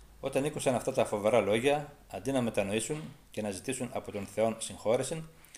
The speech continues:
οργίστησαν εναντίον του προφήτου και τον κατέβασαν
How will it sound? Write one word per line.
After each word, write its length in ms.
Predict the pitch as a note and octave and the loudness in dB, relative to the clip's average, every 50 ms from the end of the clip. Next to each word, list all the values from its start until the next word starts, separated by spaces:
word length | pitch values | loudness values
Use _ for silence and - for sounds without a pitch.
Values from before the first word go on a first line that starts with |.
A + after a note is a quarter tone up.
| - - - - - - - - | -20 -20 -20 -20 -20 -20 -8 -2
οργίστησαν 800 | - G#2 F#2+ F2+ F2 F2+ A#2+ B2 - - C#3+ - C3+ C3 C3 - | 0 0 0 0 -2 -4 -4 -4 -4 -6 0 0 2 0 0 -2
εναντίον 440 | G#2+ G#2+ F#2+ F2 F#2 G#2+ A#2 A#2 G#2+ | -4 -6 -6 -4 2 4 4 4 4
του 80 | G#2 | -2
προφήτου 560 | - - F2+ - - C#3+ - - D3 D#3 D3+ D3+ - - - - - | -6 -8 -8 -6 -6 -8 -4 -4 -6 -6 -6 -10 -16 -20 -20 -20 -14
και 100 | - - | -14 -6
τον 120 | - A#2+ | -6 -4
κατέβασαν 600 | - - - - A2 A#2 B2 A#2 - C3 B2 B2 | -4 -4 2 2 2 2 2 2 2 0 0 0